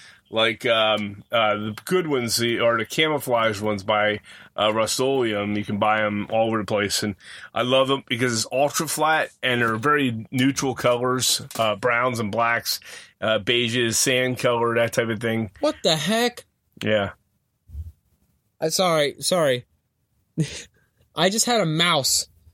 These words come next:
Speaker 2: run through my basement right in front of me.
Speaker 1: Oh, no, don't let him on our layout, man. They eat holes and stuff in there.
Speaker 2: No, he, nah, he'll look for the pe-, I got peanut butter traps hanging out, so he'll,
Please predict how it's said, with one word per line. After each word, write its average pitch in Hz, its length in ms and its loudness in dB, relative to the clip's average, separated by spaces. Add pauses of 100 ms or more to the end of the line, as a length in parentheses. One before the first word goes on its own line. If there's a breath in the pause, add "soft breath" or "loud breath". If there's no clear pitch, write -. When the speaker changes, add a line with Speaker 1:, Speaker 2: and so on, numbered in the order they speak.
(520)
Speaker 2:
run 156 200 0
through 170 140 2
my 147 140 2
basement 135 480 0
right 139 160 4
in 131 60 -4
front 135 220 0
of 117 60 2
me. 104 200 0 (100)
Speaker 1:
Oh, 226 480 2
no, 240 260 2
don't 226 200 0
let 240 140 2
him 240 80 2
on 233 140 0
our 196 160 2
layout, 214 360 2
man. 202 200 0
They 214 200 2
eat 190 60 0
holes 202 380 2
and 170 140 -6
stuff 147 320 2
in 135 140 2
there. 107 340 0 (180)
Speaker 2:
No, 208 760 2
he, 214 280 0 (160)
nah, 185 440 2
he'll 226 220 2
look 202 180 2
for 175 120 -2
the 160 80 2
pe-, 151 260 0
I - 120 0
got - 200 2
peanut 185 280 0
butter 139 260 2
traps 120 420 0
hanging 120 280 2
out, 113 260 -2
so 143 180 0
he'll, 175 280 2